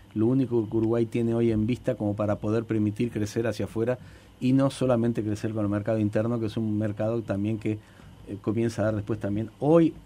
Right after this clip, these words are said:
después que pasó el verano y el turismo, la demanda agregada, comienza nuevamente a mostrar, de acuerdo a lo que nos comentan los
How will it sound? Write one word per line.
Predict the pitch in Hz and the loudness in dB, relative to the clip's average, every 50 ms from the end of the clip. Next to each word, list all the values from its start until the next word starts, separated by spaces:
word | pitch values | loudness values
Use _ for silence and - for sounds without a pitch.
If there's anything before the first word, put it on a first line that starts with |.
| - - - - | -20 -20 -16 -12
después | - 98 - 110 107 | -8 -4 -2 0 0
que | 104 101 | 0 0
pasó | 107 104 - 113 | -2 -2 0 2
el | 110 104 | 2 2
verano | 104 107 117 120 127 123 113 104 | 2 2 2 2 2 2 2 2
y | 101 101 | 0 0
el | 95 | -2
turismo, | 95 110 110 117 127 123 117 107 101 | -2 -2 0 0 0 0 0 -2 -2
la | 98 95 | -2 -2
demanda | 98 101 107 110 117 113 | -2 -2 -2 -2 -2 -2
agregada, | 113 113 117 113 113 113 120 123 - - - - - | -2 -2 -2 -2 -2 -2 -2 -4 -6 -10 -20 -20 -10
comienza | - 117 113 117 123 120 - 120 | -6 -2 0 0 0 0 0 0
nuevamente | 113 113 107 107 113 113 107 104 104 | 0 0 0 0 0 0 -2 -2 -2
a | 95 | -2
mostrar, | 95 95 87 - - 127 120 107 95 | -2 -4 -6 -6 -4 -2 -2 -2 -2
de | 92 | -4
acuerdo | 90 - 113 107 104 | -6 -6 -4 -4 -2
a | 98 | -2
lo | 98 95 | -4 -4
que | 95 | -6
nos | 95 101 | -6 -6
comentan | - 98 104 110 117 107 107 92 87 87 | -6 -4 -2 -2 -2 -4 -4 -8 -8 -8
los | 87 90 - - | -10 -12 -12 -16